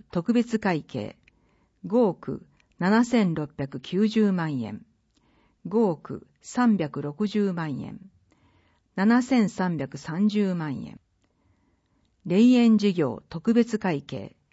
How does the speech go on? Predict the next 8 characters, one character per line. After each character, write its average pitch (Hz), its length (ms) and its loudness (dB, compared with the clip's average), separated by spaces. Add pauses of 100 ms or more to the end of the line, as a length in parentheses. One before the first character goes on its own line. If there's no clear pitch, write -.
(460)
二 196 120 2
千 240 300 2
五 160 120 -4
百 151 380 -8 (160)
二 170 100 -4
十 214 280 4
万 165 300 0
円。 104 200 -10